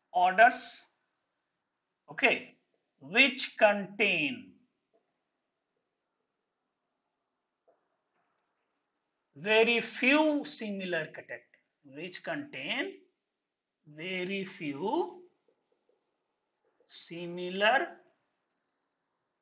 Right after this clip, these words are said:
characters, because as a move from bottom to top, common characters decreases. Okay, so that is known as what? Class. Now come on their example. For example,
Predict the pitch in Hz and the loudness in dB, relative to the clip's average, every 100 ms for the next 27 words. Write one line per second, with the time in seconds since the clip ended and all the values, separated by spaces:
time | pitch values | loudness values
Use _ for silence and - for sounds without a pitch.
0 | - 202 208 208 - 262 262 175 170 208 | 0 4 4 4 2 -2 -2 -8 0 0
1 | 208 - 190 190 175 175 208 220 - 208 | 2 0 0 0 -6 -6 -6 -6 -4 -2
2 | 196 196 - _ _ _ _ _ _ _ | -2 -6 -18 _ _ _ _ _ _ _
3 | _ _ 135 156 160 214 208 220 196 226 | _ _ 0 2 6 4 4 -4 0 4
4 | 311 - - _ _ _ _ - 208 233 | 4 2 -18 _ _ _ _ 6 6 6
5 | 240 196 180 - 196 196 - - 165 147 | 0 -2 -4 0 2 2 0 -14 -20 -12
6 | 190 185 196 175 170 151 147 - - _ | -10 -10 -8 -4 -4 -4 -6 -8 -12 _
7 | _ - 262 - - - - 175 170 185 | _ 2 2 2 -10 -18 -4 0 0 -2
8 | 180 180 180 180 226 - - _ _ _ | -2 -2 2 10 10 10 2 _ _ _
9 | 190 185 277 - _ _ _ 185 202 - | 8 8 8 0 _ _ _ 0 0 2
10 | 220 247 240 247 262 - _ 151 180 180 | 2 4 4 0 -2 -10 _ -4 -2 -2
11 | 160 151 170 160 320 403 - _ _ _ | -2 0 0 -2 -6 -6 -12 _ _ _
12 | _ _ _ _ - 202 175 160 156 143 | _ _ _ _ -4 -2 -4 -6 -8 -8
13 | 123 147 226 427 | -8 0 0 -2